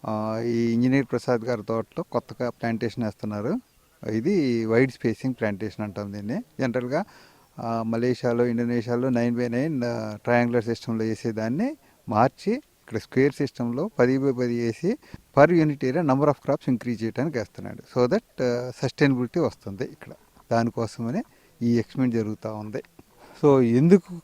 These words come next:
క-, స్పేసింగ్ ఎక్కువ పెంచుతున్నాము అంటే నైన్ by నైన్ ఇప్పుడున్న ప్లాంటేషన్లో మనకి నూను మలేషియాతో కంపేర్ చేస్తే మలేషియాలో లీఫ్ లెంత్ ట్వంటీ వన్ మీటర్స్ వస్తుంది, మనకి ట్వంటీ ఎయిట్ వచ్చేస్తూ ఉంది. దాని మూలంగా, ఆ, మనకి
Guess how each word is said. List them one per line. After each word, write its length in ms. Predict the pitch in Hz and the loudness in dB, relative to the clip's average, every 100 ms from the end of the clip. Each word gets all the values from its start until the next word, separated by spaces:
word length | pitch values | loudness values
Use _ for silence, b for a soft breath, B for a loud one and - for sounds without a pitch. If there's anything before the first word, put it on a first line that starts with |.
| 151 | 4
క-, 240 | 143 131 - | 6 6 2
స్పేసింగ్ 420 | - 147 175 156 | 2 2 4 2
ఎక్కువ 240 | 139 - | 2 0
పెంచుతున్నాము 640 | 139 135 - 139 127 123 117 | 0 -2 -2 -4 -2 -2 -4
అంటే 520 | 113 - 165 262 254 127 | -6 -2 -2 0 -4 0
నైన్ 280 | 113 139 151 | 4 4 4
by 140 | 147 | 2
నైన్ 180 | 147 143 | 2 0
ఇప్పుడున్న 360 | 123 117 120 | 0 -2 -2
ప్లాంటేషన్లో 960 | 143 - 127 123 135 - 123 123 220 285 b b b - | -2 -2 -2 -2 -4 -4 -4 -2 -2 -4 b b b -10
మనకి 540 | 98 127 151 - 165 | -2 0 0 0 0
నూను 260 | 151 151 165 | 2 0 0
మలేషియాతో 600 | 151 131 147 147 139 135 | 2 4 4 4 2 2
కంపేర్ 400 | - 123 131 117 | 0 0 0 0
చేస్తే 340 | 127 117 170 | -2 -4 -2
మలేషియాలో 580 | 165 127 147 147 151 151 | 0 2 0 2 2 2
లీఫ్ 340 | 135 147 - | 2 0 0
లెంత్ 280 | 147 151 196 | -2 0 -2
ట్వంటీ 300 | - 151 147 | -2 0 0
వన్ 160 | 156 143 | 0 0
మీటర్స్ 360 | 127 120 117 113 | -2 -6 -14 -18
వస్తుంది, 440 | - 110 110 160 | -12 -8 -4 -2
మనకి 320 | 147 127 151 | 2 2 2
ట్వంటీ 360 | 160 143 135 143 | -2 0 0 2
ఎయిట్ 220 | 147 135 | 0 0
వచ్చేస్తూ 420 | 113 - 98 - | -4 -4 -6 -8
ఉంది. 260 | 107 104 104 - - | -8 -8 -12 -16 -6
దాని 280 | 110 127 156 | 8 10 10
మూలంగా, 640 | 156 151 135 117 127 190 285 _ _ | 8 2 0 -2 -2 -4 -4 _ _
ఆ, 260 | - 139 139 | -2 0 0
మనకి 840 | 135 143 139 - 196 208 160 135 | 2 2 2 0 0 4 4 4